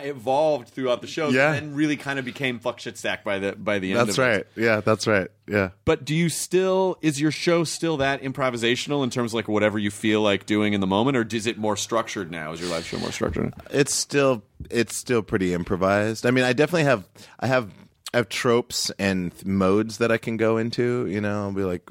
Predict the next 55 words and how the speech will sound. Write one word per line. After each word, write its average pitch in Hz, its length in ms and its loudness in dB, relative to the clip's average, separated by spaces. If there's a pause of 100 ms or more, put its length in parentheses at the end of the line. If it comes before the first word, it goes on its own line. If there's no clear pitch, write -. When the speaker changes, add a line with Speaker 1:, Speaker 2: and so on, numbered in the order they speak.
(100)
Speaker 2:
phy-, - 240 -4 (100)
physical 190 320 2
humor 87 640 0
or, 85 480 4
um, 85 460 -2 (600)
uh, 92 260 2
a 101 100 -4
song, 107 800 2
uh, 95 280 -2
this 104 200 -4
style 101 540 0
of 92 100 0
a 90 80 -2
song 95 480 0
or 82 80 -4
something 80 320 -6
like 76 200 -6
that. 80 120 -2
Speaker 1:
Or 127 40 2
Speaker 2:
But 120 60 2
Speaker 1:
languages. 110 800 0
Speaker 2:
Yeah, 170 140 2
languages, 117 960 2
uh, 98 320 2
weird 101 340 2
sounds. 92 600 -2
Like, 95 120 0 (220)
there 123 180 2
are 110 40 4
things 127 560 0
that 101 120 4
I 90 180 2
can, - 260 -12
it's 135 240 0
kinda 156 140 0
like 101 100 0
a 98 40 0
gear 92 300 0
shift. 78 300 -4
You 92 60 -2
know, 92 40 2
it's 85 80 -2
like 90 100 0
a 82 60 -4
gearbox. 78 560 -2
Like, 82 220 -2
I 87 80 4
just - 160 -6
have 82 160 -2
different 80 260 -2
gears 85 240 -4
I 92 60 -2
can 95 80 -4
go 95 80 0
to. 117 140 -4